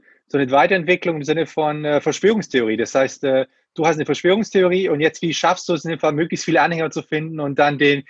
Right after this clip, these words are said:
die neue Weltordnung auszurufen? Weil ich warte noch drauf, heute soll sie ja passieren, vielleicht kommt's ja nachher.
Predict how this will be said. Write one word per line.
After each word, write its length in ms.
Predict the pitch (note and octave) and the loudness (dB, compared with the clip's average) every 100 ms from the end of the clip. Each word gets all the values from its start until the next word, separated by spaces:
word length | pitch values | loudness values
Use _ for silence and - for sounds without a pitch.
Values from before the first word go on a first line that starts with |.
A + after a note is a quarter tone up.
| - - | -18 -2
die 100 | D#3+ | 2
neue 280 | E3+ A3 F3 | 4 4 4
Weltordnung 520 | G#3 A#3 E3+ C3 C#3 | 4 2 0 -2 -4
auszurufen? 600 | D3+ - C#3+ C3 D3+ G3+ | -6 -4 -4 -4 -4 0
Weil 180 | D#3+ D3 - _ - | 0 0 -6 _ -8
ich 180 | D3+ | 0
warte 220 | D#3+ F#3+ C#3+ | 2 2 -2
noch 100 | - | -2
drauf, 220 | A2+ - | 0 0
heute 220 | C#3+ C#3+ | 0 0
soll 160 | D3 C#3 | -2 2
sie 60 | |
ja 100 | C#3+ C#3 D3 | 2 2 -2
passieren, 420 | C#3+ - G3+ A3+ | -8 -4 -2 0
vielleicht 300 | D#3 D#3 E3 - | 0 2 2 -2
kommt's 240 | D#3+ D3 | -8 -4
ja 120 | A2+ | -4
nachher. 240 | A2+ G#2 | -4 -10